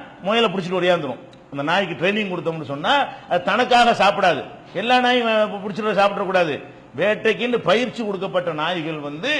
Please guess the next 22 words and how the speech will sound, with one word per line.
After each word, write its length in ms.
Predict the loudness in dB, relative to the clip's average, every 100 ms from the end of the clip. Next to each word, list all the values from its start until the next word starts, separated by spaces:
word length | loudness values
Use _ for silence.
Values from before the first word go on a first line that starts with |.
| -4 -10 -20 -4
பல்லு 300 | 0 2 2
படாம, 480 | 4 4 6 4 4 2 2 -2 -12 -6
தனக்கு 320 | 0 2 2
தின்றாம, 560 | 0 -4 0 4 4 4 2 2 -2 -10 -6
அப்படியே 320 | -4 0 0
கொண்டாந்து 360 | 2 0 0 2
முதலாளிட்ட 300 | 2 2 2
கொண்டாந்து 240 | -2 -2
என்ன 60 | -2
செய்யும்? 280 | -2 0 0
எஜமான்ட்ட 400 | 0 0 4 4 4 2 -8 -6
கொண்டாந்து 300 | 0 0 0
கொடுக்கும். 360 | -2 -2 -6 -10 -20 -20 -6
அப்ப 260 | -2 2 2
அந்த 180 | 4 2
சஹாபி 440 | 2 2 2 2 0
வந்து 200 | -4 -4
வே-, 180 | -4 -2
நாய்களுக்கு 640 | 0 2 4 2 0 -2
வேட்டை 340 | -2 -2 -2 -2
பயிற்சி 460 | 0 -2 -2 -6
கொடுத்து 400 | -6 -6 -4 0